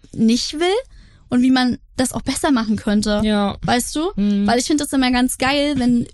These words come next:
Speaker 1: Reaction-YouTuber immer so dieses Verhalten analysieren und auch,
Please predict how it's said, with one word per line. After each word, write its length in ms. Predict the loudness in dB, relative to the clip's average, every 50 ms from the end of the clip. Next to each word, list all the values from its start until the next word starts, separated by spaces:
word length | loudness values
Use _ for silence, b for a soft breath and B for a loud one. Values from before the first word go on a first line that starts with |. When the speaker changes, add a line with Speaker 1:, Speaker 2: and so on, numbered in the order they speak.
| -6 -2
Speaker 1:
Reaction-YouTuber 960 | 0 2 2 0 0 -4 -4 0 0 2 2 0 -2 -2 -2 -2 0 0 0
immer 200 | 0 0 0 0 0
so 100 | 0 0
dieses 500 | 0 0 0 0 -2 -2 -2 -4 -8 -12 -14
Verhalten 760 | -8 -4 -4 -2 0 0 -2 -2 -2 0 0 2 2 0 0 -2
analysieren 840 | -2 0 2 2 2 2 0 0 0 0 0 0 0 2 0 0 0
und 260 | 2 0 0 0 0
auch, 360 | 0 0 0 0 0 -2 -6